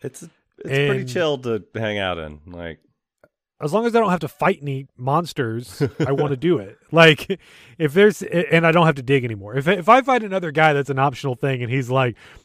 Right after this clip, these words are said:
Speaker 2: "We're gonna go dig and we're gonna search down here," and be like, "Nah, we're not. We're not gonna do that."
Speaker 1: Unless there's, like,
Speaker 2: Um,
Speaker 1: twenty thousand yen at the bottom of this hole, I'm good.
Speaker 2: In the,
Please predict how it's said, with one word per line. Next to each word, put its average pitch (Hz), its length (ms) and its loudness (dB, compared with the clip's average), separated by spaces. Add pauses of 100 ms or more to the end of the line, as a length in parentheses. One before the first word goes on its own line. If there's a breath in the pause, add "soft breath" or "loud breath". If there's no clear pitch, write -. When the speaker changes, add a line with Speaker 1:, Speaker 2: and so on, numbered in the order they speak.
Speaker 2:
"We're 220 140 -6
gonna 240 180 -2
go 233 220 4
dig 226 420 -2
and 196 120 -2
we're 196 100 -4
gonna 196 160 -2
search 220 300 -4
down 175 140 -2
here," 151 120 0
and 147 80 -4
be 143 80 0
like, 127 200 -4
"Nah, 147 320 2
we're 117 160 -8
not. 120 300 -14
We're 156 100 -6
not 113 200 -6
gonna 95 180 -16
do - 160 -20
that." - 440 -20 (2000 soft breath)
Speaker 1:
Unless 113 200 -14
there's, 123 200 -6
like, 107 160 -4
Speaker 2:
Um, 143 200 2
Speaker 1:
twenty 139 220 -2
thousand 131 460 0
yen 123 360 -2
at 85 100 -8
the 85 60 -20
bottom 110 380 -2
of 107 100 -6
this 98 100 -8
hole, 92 420 -2
I'm 92 220 -6
good. 82 380 -6 (1300)
Speaker 2:
In 208 180 -4
the, 208 260 -2